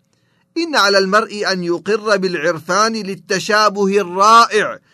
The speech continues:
ما بين الوصف القرآني لتطور الإنسان والاكتشافات المتأخرة في علم الأجنة، وخاصة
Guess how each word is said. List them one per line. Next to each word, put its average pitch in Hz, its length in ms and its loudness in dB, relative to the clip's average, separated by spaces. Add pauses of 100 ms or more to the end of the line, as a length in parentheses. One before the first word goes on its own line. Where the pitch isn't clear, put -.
(180)
ما 208 300 2
بين 262 300 -2
الوصف 247 480 -2
القرآني 220 880 -2
لتطور 208 640 -6
الإنسان 214 680 -6 (220)
والاكتشافات 196 1160 -2
المتأخرة 190 1040 -4
في 165 260 -8
علم 185 200 -6
الأجنة، 151 640 -8 (580)
وخاصة 185 960 -2